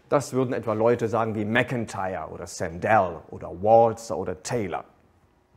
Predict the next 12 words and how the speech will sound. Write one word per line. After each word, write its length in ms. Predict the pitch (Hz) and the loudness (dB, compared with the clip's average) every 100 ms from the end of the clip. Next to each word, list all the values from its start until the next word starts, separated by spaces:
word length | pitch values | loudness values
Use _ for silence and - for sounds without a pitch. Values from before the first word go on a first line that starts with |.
| _ _ _ _ _ _ _ - | _ _ _ _ _ _ _ 0
Und 200 | 170 156 | 4 10
drittens 420 | 269 302 311 - | 8 10 4 4
gibt 180 | 262 254 | 0 2
es 160 | 226 | 0
Kritik 400 | - 220 214 214 | 0 -2 0 -2
von 180 | - 190 | 0 4
Seiten 320 | 139 143 156 | 6 6 6
der 120 | 156 170 | 4 4
Diskurstheorie. 960 | 185 - 190 165 - 110 85 78 71 - _ _ _ _ _ _ _ _ - | 4 8 8 8 2 -6 -6 -8 -16 -20 _ _ _ _ _ _ _ _ -14
Und 220 | 208 196 | -8 -2
die 180 | 240 247 | 2 6
sagt, 480 | 202 190 180 - | 8 8 6 -2